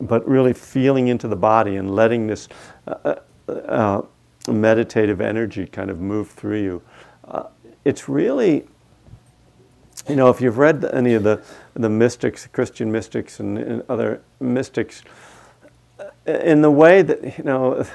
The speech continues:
again, we come back to the phrase, "turning your will and your life over." In, in that kind of spiritual surrender and really, uh,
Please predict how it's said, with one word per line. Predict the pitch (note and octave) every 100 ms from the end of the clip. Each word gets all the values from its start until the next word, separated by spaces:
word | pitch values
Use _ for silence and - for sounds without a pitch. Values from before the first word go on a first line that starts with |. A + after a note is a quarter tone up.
| - - - _ -
again, | C3+
we | A#2+
come | B2+
back | A#2+ A#2+ -
to |
the | A2+ A2+ -
phrase, | C3 A#2 A2
"turning | - C3+ B2 A#2
your | A2
will | G#2 A2
and | G#2 G2+
your | G2+
life | G#2 G2+
over." | B2+ G#2+ G2+ - - -
In, | C3+ C3+ - - _ - - -
in | C#3 - C#3+ C3+
that | C3 -
kind | - D#3+ E3
of | C#3+ - - _ _
spiritual | - - D#3+ G3 G3+ F3
surrender | - - A#2+ A#2 C#3+ F3 A2+ - _ _ _ _
and | - A#2+ B2
really, | C#3+ D#3 D3+ - -
uh, | - -